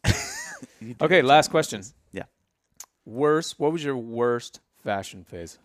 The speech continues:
Speaker 2: of your life so far?
Speaker 1: Do we, I mean, we,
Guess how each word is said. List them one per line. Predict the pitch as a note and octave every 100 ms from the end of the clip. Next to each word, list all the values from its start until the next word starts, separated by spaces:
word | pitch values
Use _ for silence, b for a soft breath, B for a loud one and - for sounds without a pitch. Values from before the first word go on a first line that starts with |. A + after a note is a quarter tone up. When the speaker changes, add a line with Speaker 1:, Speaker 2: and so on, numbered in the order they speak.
| _ -
Speaker 2:
of | F2+
your | E2
life | - - _ _ -
so | A2
far? | - - - _ _ _ _ _
Speaker 1:
Do | A#2+
we, | D#3 -
I | G#2
mean, | G#2
we, | G2 B2+ A#2